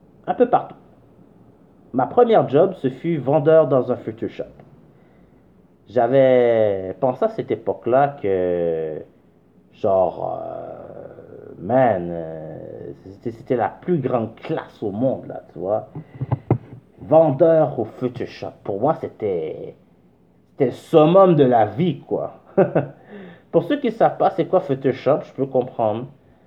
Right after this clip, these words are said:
C'est un peu comme Best Buy. Ben, en fait, c'est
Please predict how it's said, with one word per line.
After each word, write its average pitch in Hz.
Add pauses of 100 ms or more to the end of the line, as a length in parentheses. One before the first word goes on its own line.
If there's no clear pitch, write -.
(200)
C'est 156
un 180
peu 302
comme 180
Best 139
Buy. 104 (200)
Ben, 123
en 127
fait, 170
c'est -